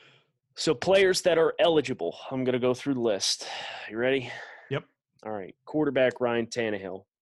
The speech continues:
Speaker 1: Quarterback Cole McDonald. Um, I'm gonna skip these running backs, both in contract years, they're top two.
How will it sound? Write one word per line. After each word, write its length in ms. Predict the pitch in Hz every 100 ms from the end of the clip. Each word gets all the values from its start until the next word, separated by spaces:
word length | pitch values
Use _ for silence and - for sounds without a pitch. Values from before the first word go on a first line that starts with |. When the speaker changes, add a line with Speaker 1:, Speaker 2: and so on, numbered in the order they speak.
| _
Speaker 1:
Quarterback 520 | _ 135 131 120 120
Cole 240 | - 139 135
McDonald. 580 | 131 127 143 110 85 - _ _ _ _ _ _ _ _ _ - -
Um, 80 | 110
I'm 540 | 113 117 117 117 120
gonna 140 | 110 107
skip 300 | - 117 -
these 200 | 110 98
running 240 | 117 117
backs, 420 | 110 113 127 - - _ _ _ _ _
both 260 | - 95
in 80 | 98
contract 520 | 98 104 101 104 98
years, 180 | 104 101
they're 100 | 101
top 280 | - 98 87
two. 260 | 120 123